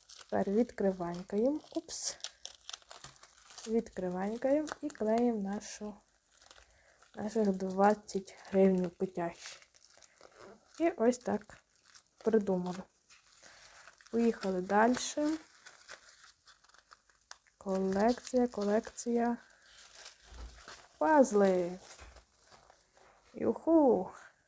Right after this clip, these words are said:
Так. Пакетик з пазлами у нас ось тут. Ось такий. З пужнями.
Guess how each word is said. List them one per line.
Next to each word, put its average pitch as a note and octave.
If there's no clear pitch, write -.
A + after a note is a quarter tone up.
Так. -
Пакетик C4
з -
пазлами B3
у A#3+
нас A3
ось -
тут. -
Ось A3+
такий. -
З -
пужнями. G3+